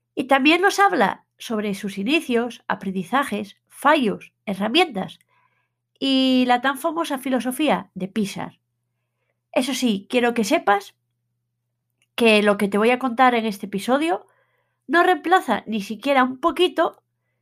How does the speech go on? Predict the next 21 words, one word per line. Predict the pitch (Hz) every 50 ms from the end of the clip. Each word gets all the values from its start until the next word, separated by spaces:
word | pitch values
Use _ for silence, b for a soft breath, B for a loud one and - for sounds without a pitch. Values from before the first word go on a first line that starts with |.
| _ _ _ _ _ _ _ -
este | 254 240 - 294 269
valioso | 262 247 240 240 208 196 208 196
libro. | 202 214 202 180 175 170 175 190 - _ _ _ _ _ _ _ _ _ _ _ _ _ _ _ _ _ _
Por | - 240 240 254
eso | 349 359 - 285 285 - - _ _ _ _ _ _ -
he | 220 226
escogido | 226 226 - - 202 196 - 320 339 285 285 339 392 - _ _ _ _ _ _ _ -
estos | - 226 - - 220 196 220
nueve | 269 294 294 262 226 202
principios | 202 208 208 202 196 - 285 277 - 185 175 165 -
creativos | - 202 202 196 196 196 285 311 302 339 403 - - - _ _ _ _ _ _ _ _ _ _ _ _ _ _ _ _ -
que | - 202
te | 196 196
voy | 185 202 202 196
a | 190
contar, | 196 190 180 180 240 247 277 311 320 - _ _ _ _ _ _ _ _ _ _ _ _ _ _ _ _ _ _ _ _ _ _ _ _ -
que | - 247
se | - 254
aplican | 233 233 285 311 311 226 220 190 185 - - -
en | 214 196 196 -
Pixar | - 339 359 339 - 277 330 370 -